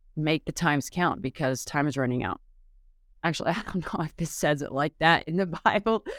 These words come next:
but there is a scripture that it says something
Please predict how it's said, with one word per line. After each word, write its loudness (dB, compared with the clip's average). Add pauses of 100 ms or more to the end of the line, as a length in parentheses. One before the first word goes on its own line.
(200)
but 0
there 6
is 0
a 0
scripture 2
that 6
it 2
says 4
something 2